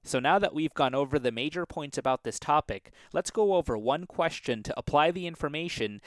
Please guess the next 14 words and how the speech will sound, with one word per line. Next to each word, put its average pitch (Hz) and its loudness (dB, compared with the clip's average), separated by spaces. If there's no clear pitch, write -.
and 127 -6
get 165 4
a 190 2
sense - -4
of 107 0
how 170 2
this 170 0
topic 156 -2
has 151 0
been 127 -6
tested 107 -4
on 151 -6
past - -4
exams. 110 -6